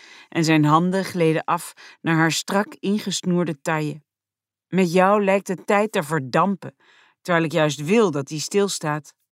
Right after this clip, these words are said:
"Als ik de klok kon stilzetten, zou ik dat doen." Ze liet het touw nog wat vieren en kantelde haar hoofd achterover toen de vlieger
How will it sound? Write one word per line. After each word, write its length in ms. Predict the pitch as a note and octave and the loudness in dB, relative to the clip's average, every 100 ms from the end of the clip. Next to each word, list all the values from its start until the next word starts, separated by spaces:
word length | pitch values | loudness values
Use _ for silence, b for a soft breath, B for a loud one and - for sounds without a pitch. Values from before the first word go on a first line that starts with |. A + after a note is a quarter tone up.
| _ _ _ _ _ _ _ _ _ | _ _ _ _ _ _ _ _ _
"Als 200 | - E3+ | -4 0
ik 120 | G#3 G3 | 0 -2
de 120 | G#3+ | -4
klok 260 | - B3+ C4+ | -2 -4 -2
kon 140 | C4 | -4
stilzetten, 680 | B3 - G3 D#3+ D3 C3 D#3 | -2 0 0 0 -4 -4 -4
zou 220 | D3+ D3+ | -2 -2
ik 60 | D3 | -2
dat 180 | D3 C#3 | -6 -2
doen." 320 | D3+ C3+ - _ _ _ _ | -2 -2 -6 _ _ _ _
Ze 200 | - E3 | -8 -4
liet 200 | D3+ D#3+ | -2 -2
het 160 | D#3+ - | -6 -2
touw 240 | D#3 D3 | 0 2
nog 200 | D#3 F3 | 2 0
wat 220 | E3 - | -4 -6
vieren 380 | - E3 D#3 G3 B B B | -6 -4 -4 -6 B B B
en 220 | B F3+ - | B -6 0
kantelde 440 | B3 B3+ B3 F#3 | 0 0 -2 -2
haar 280 | D3+ D3 C#3 | 0 0 -2
hoofd 360 | C#3+ D#3+ - | -2 -2 -4
achterover 680 | - - - D#3 D#3 C3+ D3 | -10 -10 -6 -2 0 -2 -6
toen 180 | C#3+ G3 | -4 0
de 100 | F3+ | 0
vlieger 480 | C#3+ F#3+ F#3 F3 E3+ | -2 -2 -2 -2 -6